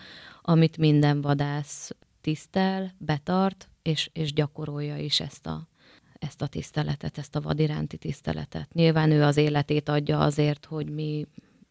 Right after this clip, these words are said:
ezt a szenvedélyt tudjuk űzni. Ez egy, ez egy folyamat, amit, amit illik betartani.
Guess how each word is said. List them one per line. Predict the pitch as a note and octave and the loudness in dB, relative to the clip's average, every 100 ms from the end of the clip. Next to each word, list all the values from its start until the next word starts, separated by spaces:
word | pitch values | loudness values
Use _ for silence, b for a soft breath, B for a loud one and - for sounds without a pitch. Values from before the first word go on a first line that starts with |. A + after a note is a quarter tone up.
| _ _ - | _ _ -8
ezt | C#3+ - | -6 -6
a | |
szenvedélyt | - D#3+ D3+ D3 D3 D3 | -2 4 6 6 4 2
tudjuk | - D3+ D3 D3 | 0 -6 -4 0
űzni. | F3 F3+ F3 G3 F#3 F#3 b b b b _ _ _ - | 4 4 4 4 4 2 b b b b _ _ _ -2
Ez | D#3 D3 | -2 0
egy, | C#3+ D#3 | -2 -2
ez | D3 | -2
egy | C#3 - | -2 -2
folyamat, | D3 C#3+ C#3+ D3+ C3 | 0 2 0 -6 -6
amit, | - D3 C#3+ - | -4 -4 -4 -10
amit | D3+ D3+ D3 | -6 -4 -4
illik | D#3 C#3 C#3 C#3 - _ _ _ _ _ _ _ _ _ _ - - | -4 2 2 0 -10 _ _ _ _ _ _ _ _ _ _ -20 -14
betartani. | D3+ - D#2 - D#2 D#3+ | -12 -10 -12 -12 -12 -12